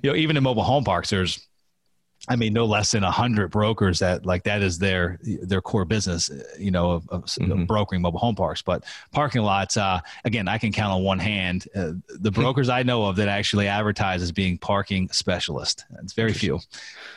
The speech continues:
Speaker 1: Yeah.
Speaker 2: Interesting. So tell us about you. You have a podcast. Can you tell us about your podcast or podcasts? I didn't know if you had multiple
Speaker 1: Yeah.
Speaker 2: ones.
Speaker 1: Yeah. No, I've got, actually have two. And so my, my primary podcast is called Real Estate Investing for Cash Flow. I, I've been doing it for six and a half years now. And,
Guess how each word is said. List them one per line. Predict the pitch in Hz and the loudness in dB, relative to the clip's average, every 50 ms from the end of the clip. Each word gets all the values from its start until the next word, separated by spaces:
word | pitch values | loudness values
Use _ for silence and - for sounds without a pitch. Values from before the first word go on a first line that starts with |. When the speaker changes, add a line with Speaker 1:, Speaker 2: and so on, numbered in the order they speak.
| - _ - | -18 _ -10
Speaker 1:
Yeah. | 78 76 - | -10 -6 -2
Speaker 2:
Interesting. | - 123 139 - 98 - - - - - - - - - | 0 0 0 0 -2 -4 -4 -6 -8 -8 -10 -12 -12 -6
So | - - 160 160 | -2 0 0 2
tell | - - 180 202 | 2 2 2 2
us | 226 220 | 2 2
about | 247 202 196 185 170 117 - | 2 4 4 4 2 2 2
you. | 147 143 147 151 147 139 117 - | 2 2 4 4 4 4 4 2
You | - 120 127 139 | 4 4 4 4
have | 127 | 2
a | 107 | 0
podcast. | 110 117 113 117 117 - 123 120 120 117 - - | 0 0 0 0 0 0 0 0 0 -2 0 0
Can | - 101 | 0 0
you | 98 | 2
tell | 92 110 | 2 0
us | 104 101 | 0 2
about | 110 104 104 107 | 2 2 4 4
your | 98 - | 2 2
podcast | - 87 92 98 - 113 113 113 - | 2 0 0 0 0 -2 -2 0 0
or | 92 | -2
podcasts? | - - 101 101 95 - - 92 87 113 127 - - - - | 0 0 0 -2 0 -2 -2 -2 -2 -2 -2 -2 -2 -2 0
I | - 82 | 0 0
didn't | 95 92 92 | 2 2 2
know | 92 90 | 2 2
if | 87 - | 0 0
you | 87 | -2
had | 87 92 87 80 78 | 0 0 0 0 2
multiple | 82 85 87 - - - | 2 0 0 0 0 2
Speaker 1:
Yeah. | 147 175 160 170 143 | 2 2 2 2 0
Speaker 2:
ones. | 110 - - - - - - - | 0 -2 -6 -12 -20 -20 -12 -4
Speaker 1:
Yeah. | - 143 131 135 135 | 0 0 2 4 4
No, | 135 139 131 | 4 2 2
I've | 135 135 | 2 2
got, | 135 170 160 139 | 2 0 0 0
actually | - 147 143 - 160 | 0 0 0 2 0
have | 139 123 | 0 0
two. | - - 135 131 143 151 165 - | 0 2 2 2 2 2 0 0
And | 127 120 113 | 0 0 2
so | - - 127 120 117 | 2 2 2 2 4
my, | 120 120 113 110 113 110 - | 4 4 2 2 0 0 0
my | 123 113 113 110 107 107 107 - - - | 0 0 2 2 0 0 -2 -6 -10 -6
primary | - - 151 160 160 147 135 123 | -2 0 0 2 2 2 2 2
podcast | - 127 123 123 113 - 123 117 - | 2 0 0 0 0 0 0 0 0
is | 120 113 | 0 0
called | - 123 113 110 104 | 0 0 2 2 2
Real | 117 123 | 2 2
Estate | 123 113 - 123 107 | 2 2 2 0 0
Investing | 98 107 110 104 - 117 104 | 2 0 0 2 0 0 0
for | - 90 | 0 -2
Cash | - - 113 120 120 113 - - | -2 -2 0 0 0 -2 -2 0
Flow. | - 120 117 117 113 107 | 0 2 2 2 2 2
I, | 98 90 - | 2 0 -2
I've | 95 | -2
been | 90 92 87 | -4 -4 -2
doing | 87 104 104 101 | 0 2 2 2
it | 85 | 0
for | - - 82 | -2 -6 -4
six | - - 113 - - | -2 -2 -2 -2 -2
and | 95 | -2
a | 85 | 0
half | 101 95 90 - - | 0 -2 -2 -2 -2
years | 95 95 95 92 - | 0 0 0 0 0
now. | 101 95 95 95 92 | 0 2 2 2 2
And, | 87 85 82 | 0 0 -2